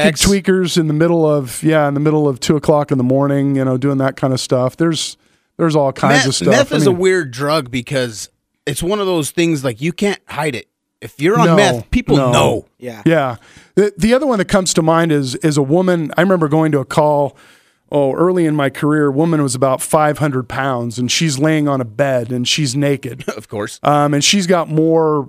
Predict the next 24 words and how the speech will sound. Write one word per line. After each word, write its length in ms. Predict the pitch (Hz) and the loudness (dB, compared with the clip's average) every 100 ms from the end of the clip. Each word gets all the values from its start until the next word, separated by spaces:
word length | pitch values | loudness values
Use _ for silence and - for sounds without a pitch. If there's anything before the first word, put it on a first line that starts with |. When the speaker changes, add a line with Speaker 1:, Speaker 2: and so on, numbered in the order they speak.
| - | -6
Speaker 2:
you 140 | 151 | -2
know, 140 | 147 131 | 0 0
more 800 | 135 156 170 165 151 139 123 - _ _ _ _ | 0 2 2 2 2 -2 -6 -16 _ _ _ _
rolls 760 | 92 92 147 143 156 160 156 123 | -14 -10 -2 2 2 2 -2 -4
than, 400 | 143 127 123 113 - _ - - - | -2 0 -2 -6 -12 _ -20 -10 -4
you 100 | 143 | 0
know, 180 | 135 131 | 0 2
Speaker 1:
Than 80 | |
a 20 | 131 | 2
Speaker 2:
there 100 | 139 | 4
are. 20 | |
Speaker 1:
bakery? 320 | 143 143 139 151 | 4 4 2 2
Speaker 2:
Yeah, 260 | 160 165 | 2 2
than 140 | 139 139 | 0 -2
a 40 | |
bakery, 460 | 110 147 151 135 127 | 0 0 0 0 0
I 40 | |
guess. 240 | 123 123 - | 0 -4 -2
You 80 | 160 | -2
guys 200 | 147 120 | -2 -2
are 40 | |
the 100 | 120 | -6
comedians, 580 | - 143 151 143 120 113 | -4 -2 0 -2 -4 -4
but, 300 | 131 123 | -4 -4